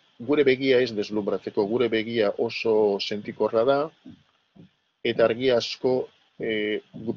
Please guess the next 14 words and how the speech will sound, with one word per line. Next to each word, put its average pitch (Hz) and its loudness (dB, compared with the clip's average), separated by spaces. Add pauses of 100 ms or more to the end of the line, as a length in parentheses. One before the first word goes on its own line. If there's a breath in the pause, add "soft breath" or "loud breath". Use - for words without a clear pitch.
begietara 120 0
iristea 120 -2
oso 131 2
kaltegarria 95 -2
da. 92 -4 (320)
Orduan, 113 -2 (680)
askotan, 113 -4 (720)
orrien 117 2
azala, 107 0
ba, 98 0
latza 101 -4
izatea 101 -4
garrantzitsua 95 -6
da. 65 -12